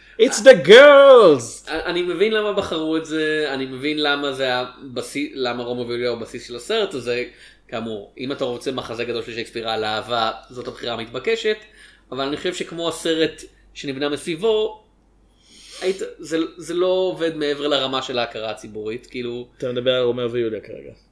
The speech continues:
Speaker 2: גם על רומאו ויוליה וגם על שייקספיר מאהב, אין, אני לא מרגיש שיש שם כל כך הרבה.
Speaker 1: אני חושב שזה יכול לעבוד אם היה סרט המשך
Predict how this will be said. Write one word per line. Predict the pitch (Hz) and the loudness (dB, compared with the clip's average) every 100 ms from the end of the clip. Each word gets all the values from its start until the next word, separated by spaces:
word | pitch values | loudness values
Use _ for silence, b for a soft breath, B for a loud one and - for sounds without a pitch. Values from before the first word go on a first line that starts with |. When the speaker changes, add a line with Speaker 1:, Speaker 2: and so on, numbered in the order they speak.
| - | -10
Speaker 2:
גם | 135 170 | -4 -2
על | 208 | -2
רומאו | 196 190 180 | -4 -4 -6
ויוליה | 175 175 | -4 -6
וגם | 156 135 | -6 -8
על | 147 | -8
שייקספיר | 156 147 160 | -10 -14 -12
מאהב, | 156 139 117 - _ _ _ | -10 -10 -12 -20 _ _ _
אין, | 156 165 147 _ - | -10 -10 -12 _ -14
אני | 143 143 | -12 -12
לא | 143 139 147 160 | -14 -6 -4 -4
מרגיש | 160 147 139 139 143 - | -8 -10 -14 -16 -14 -10
שיש | 127 | -10
שם | 131 123 | -12 -12
כל | 123 123 | -10 -10
כך | 120 | -14
הרבה. | 120 113 110 104 b b b b b _ - | -16 -12 -12 -14 b b b b b _ -8
Speaker 1:
אני | 160 | -8
חושב | 170 294 | -6 -6
שזה | 302 359 | -4 0
יכול | 226 202 208 | 2 2 2
לעבוד | 196 151 151 160 | 4 4 2 2
אם | 143 | -2
היה | 131 131 143 | -4 -2 -2
סרט | - 131 127 127 | -2 -2 -2 -4
המשך | 110 - 127 127 | -10 -6 -2 -4